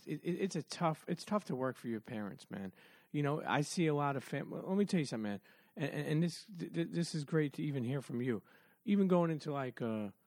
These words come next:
you know, Chinese takeout, right? You know, uh, actually, I went to go get poke in Philadelphia. My lady said, she said, "Ah, you know, let's have poke." I said, "Okay." So I have this spot that I go to in Philly on South Street. I love it.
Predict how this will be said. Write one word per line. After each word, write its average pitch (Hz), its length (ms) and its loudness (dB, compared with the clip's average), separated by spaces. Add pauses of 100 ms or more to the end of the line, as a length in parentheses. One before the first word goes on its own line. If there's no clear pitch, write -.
(160)
you 131 100 0
know, 107 60 2
Chinese 117 480 0
takeout, 95 420 -2 (100)
right? 95 300 -6
You 120 120 -10
know, 107 200 -8 (380)
uh, 104 240 -2
actually, 175 420 4
I 151 80 0
went 196 180 0
to 175 60 -6
go 160 120 0
get 143 180 -2
poke - 300 2
in 104 260 0
Philadelphia. 95 680 -6 (340)
My 107 160 -2
lady 110 260 0
said, 98 260 -4
she - 140 -12
said, 107 220 -8
"Ah, 139 140 -6
you 170 120 -4
know, 180 120 0
let's 180 180 -2
have 180 240 -4
poke." 175 180 -2 (100)
I 139 60 -4
said, 175 120 -6
"Okay." 147 260 -4 (180)
So 160 120 -2
I - 20 4
have 165 100 4
this 160 160 2
spot 110 360 2
that 110 100 0
I 110 60 2
go 110 180 0
to 110 140 -2
in 104 100 -2
Philly 110 260 0
on 98 140 -2
South 104 260 -4
Street. 98 200 -12
I 95 40 -6
love 95 240 -4
it. - 100 -12